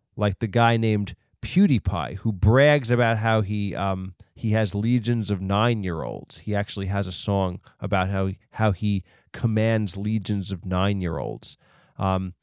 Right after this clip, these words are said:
and that's, that guy is the most popular guy on the internet. Uh, a, a grown man that plays video games and brags about, about, um, how nine-year-olds follow him. Um, and, and he has not been brought to justice.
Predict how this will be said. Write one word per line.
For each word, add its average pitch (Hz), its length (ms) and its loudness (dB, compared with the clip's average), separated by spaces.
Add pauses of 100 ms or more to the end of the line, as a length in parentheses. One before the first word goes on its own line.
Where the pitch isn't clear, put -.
and 135 160 -2
that's, 196 320 2
that 214 260 4
guy 240 200 6
is 185 180 6
the 139 100 2
most 139 340 2
popular 214 580 2
guy 180 300 4
on 143 120 2
the 123 140 0
internet. 117 360 -2 (400)
Uh, 107 400 -2 (180)
a, 110 80 -2
a 104 40 -2
grown 131 520 2
man 143 400 2
that 113 200 -2
plays 123 380 0
video 127 320 4
games 95 400 -4
and 101 240 -4
brags 113 540 2
about, 107 360 4 (560)
about, 98 460 0 (160)
um, 92 400 -4 (180)
how 104 240 -2
nine-year-olds 101 1120 0
follow 101 380 0
him. 82 240 -10 (540)
Um, 90 400 -6 (420)
and, 98 500 -6
and 101 260 -6
he 95 140 -6
has 92 220 -4
not 113 340 0
been 107 240 -2
brought 107 400 0
to - 120 -10
justice. - 840 -6